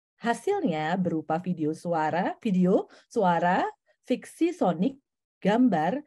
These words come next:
diagram, dan teks, dan diekspos sebagai pameran, pertunjukan, dan publikasi.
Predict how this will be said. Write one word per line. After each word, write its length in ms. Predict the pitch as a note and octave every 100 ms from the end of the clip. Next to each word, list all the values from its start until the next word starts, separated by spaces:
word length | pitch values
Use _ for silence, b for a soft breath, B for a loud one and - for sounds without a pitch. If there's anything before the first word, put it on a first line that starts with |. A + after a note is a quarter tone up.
| b
diagram, 640 | _ F#3 F3 D3+ D#3+ F3 D4 - _ _ _
dan 320 | F#3 E3+ D#3
teks, 400 | A#3 D4+ _ -
dan 320 | - G#3+ C4+ C4+
diekspos 560 | F3+ F3+ _ C4 C4+
sebagai 320 | G#3 E3 F#3
pameran, 600 | F#3 F#3 F#3+ A3+ C#4 D4 D4
pertunjukan, 640 | F#3 G3 F#3+ F3+ G3 G3 F#3+
dan 160 | D3
publikasi. 960 | D3+ D3 C#3 C#3+ C#3+ C#3 D#3+ D3 A#2